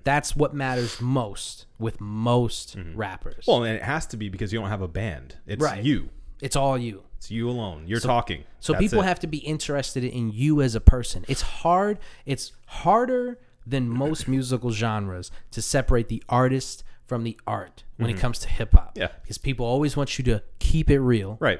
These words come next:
Speaker 1: Right? And if the kind of music that you make is keeping it real and talking about that street shit and all that other shit, you have to be that person that represents that,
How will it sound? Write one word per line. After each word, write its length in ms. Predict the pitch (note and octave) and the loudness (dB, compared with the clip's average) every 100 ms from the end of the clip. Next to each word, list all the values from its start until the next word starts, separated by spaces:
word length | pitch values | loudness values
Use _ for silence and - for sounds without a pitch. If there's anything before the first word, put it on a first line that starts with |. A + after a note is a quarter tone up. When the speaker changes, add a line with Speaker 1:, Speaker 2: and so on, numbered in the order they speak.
| - | -2
Speaker 1:
Right? 300 | G#2+ C3+ - - - - - - - _ _ _ - | 0 0 0 -16 -20 -20 -20 -20 -20 _ _ _ -4
And 460 | C3+ C3 B2 A#2+ - | -2 0 -2 -4 -4
if 260 | C#3 - | -6 -2
the 80 | - | -4
kind 220 | - D#3 | 0 0
of 60 | C#3 | 2
music 300 | C#3 D3 C3+ | 0 -2 -4
that 160 | C3 C3 | -6 -4
you 100 | B2 | -4
make 380 | B2+ B2 - - | -4 -4 -6 -6
is 320 | B2+ A#2+ - - - | -4 -4 -8 -16 -12
keeping 520 | - D3 C#3 B2+ A#2 | -6 -4 -2 -2 -2
it 160 | A2+ G#2 | -4 -6
real 460 | A2 A2 G2+ A2+ - - - | -8 -8 -8 -10 -14 -20 -16
and 260 | G2+ G2+ | -12 -10
talking 300 | - A2+ A2 | -4 -4 -4
about 180 | A2 A2 | -6 -6
that 120 | G2 | -6
street 260 | - - A2+ | -6 -8 -8
shit 320 | - A#2 A2 | -6 -6 -6
and 80 | G#2 | -8
all 120 | G#2 | -8
that 140 | A2 A2 | -8 -8
other 220 | A#2 A2+ | -8 -8
shit, 360 | - G#2 G2+ - - - - - - - | -10 -12 -14 -18 -18 -14 -14 -18 -20 -20
you 260 | G#2 A#2+ F3 | -10 0 2
have 240 | D3+ C#3+ | 2 0
to 80 | - | 0
be 160 | B2+ C3 | 4 4
that 180 | B2+ - | 8 8
person 320 | C3+ - A2+ | 6 2 -4
that 160 | G#2 | -2
represents 500 | A2+ G#2+ G#2+ A#2 C3 - | -2 0 -2 -2 -4 -6
that, 220 | F#2 | -12